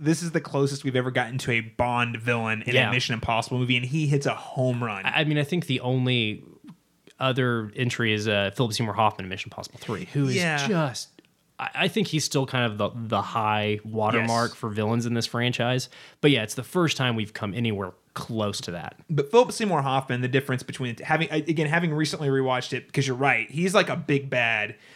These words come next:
Speaker 1: Um, but it's, what's funny about that movie, and this is just a testament to how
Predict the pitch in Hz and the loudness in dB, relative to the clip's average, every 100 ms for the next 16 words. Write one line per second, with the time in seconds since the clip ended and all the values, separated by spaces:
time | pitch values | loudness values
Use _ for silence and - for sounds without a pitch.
0 | - - 156 151 135 - 165 - 190 202 | -14 -2 2 2 0 2 2 4 2 2
1 | 170 202 185 139 135 139 160 131 131 127 | 0 0 2 2 0 0 0 0 0 0
2 | 143 143 139 131 - 131 - 135 135 120 | -2 -2 -4 -6 -6 -6 -2 -2 -2 -4
3 | 113 - 113 123 127 | -4 -2 0 2 0